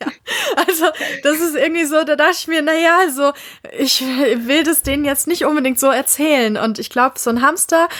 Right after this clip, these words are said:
und ich hab das ja auch illustriert, und da ist Hermine ja auch, die sieht man dann ja auch so als Bild und erfährt auch Dinge über diesen Hamster, dass das so ein bisschen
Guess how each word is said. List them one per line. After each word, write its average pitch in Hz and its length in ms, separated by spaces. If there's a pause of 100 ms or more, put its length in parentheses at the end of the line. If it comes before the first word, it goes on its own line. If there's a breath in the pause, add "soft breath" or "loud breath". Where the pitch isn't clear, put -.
(140 loud breath)
und 226 100
ich 226 100
hab - 80
das - 140
ja 214 100
auch 214 60
illustriert, 294 720
und 220 100
da 208 80
ist 208 160
Hermine 226 320
ja 202 160
auch, 202 160 (320 soft breath)
die 202 260
sieht 247 220
man 233 140
dann 202 100
ja 185 120
auch 190 100
so - 100
als - 140
Bild 311 340
und 220 180 (280 loud breath)
erfährt 220 320
auch 202 160
Dinge 214 260
über 202 300
diesen 190 300
Hamster, 269 540 (340 loud breath)
dass - 160
das 247 160
so 254 60
ein 233 80
bisschen 247 680